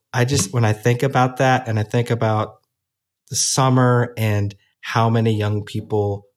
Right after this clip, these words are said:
come to these camps, how many of these young people, uh, are able to, uh,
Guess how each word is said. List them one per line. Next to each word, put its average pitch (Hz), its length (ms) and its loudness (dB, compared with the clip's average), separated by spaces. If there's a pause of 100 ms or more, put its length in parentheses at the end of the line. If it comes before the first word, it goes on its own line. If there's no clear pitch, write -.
(140)
come 110 340 -2
to 113 140 -4
these 107 260 -2
camps, 98 520 -4
how 113 120 -2
many 110 380 0 (340)
of 107 140 -4
these 110 240 -2
young 104 200 -2
people, 107 600 -2 (460)
uh, 104 320 -6
are 107 200 -4
able 107 380 -2
to, 101 580 -4 (460)
uh, 101 280 -10